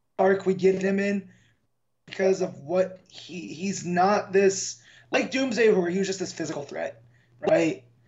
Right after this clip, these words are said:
But he, Rogol Zaar stands for something. Like, however twisted and however disgusting his views are, he a hundred percent believes them.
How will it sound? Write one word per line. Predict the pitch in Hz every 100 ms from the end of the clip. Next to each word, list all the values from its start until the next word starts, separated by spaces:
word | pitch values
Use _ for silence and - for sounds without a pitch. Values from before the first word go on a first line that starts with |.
| _ _ _
But | - 151 - - _ _ _ _ _ _ _ _ _ _ _ _
he, | - - -
Rogol | 165 233 254
Zaar | 247 -
stands | - 170 190 180
for | -
something. | 151 131 135 - - _ _ _ -
Like, | 175
however | 202 233 277 294
twisted | - 220 214 - 202 175 - - _ _ _ -
and | 180 185 180 180 - _
however | - 190 208 226 220 214
disgusting | 170 - 185 185 185 180
his | 170
views | 147 160
are, | 147 156 202 202 - _ _ -
he | - 233
a | 196
hundred | 185 -
percent | 156 165
believes | 143 143 131
them. | 131 -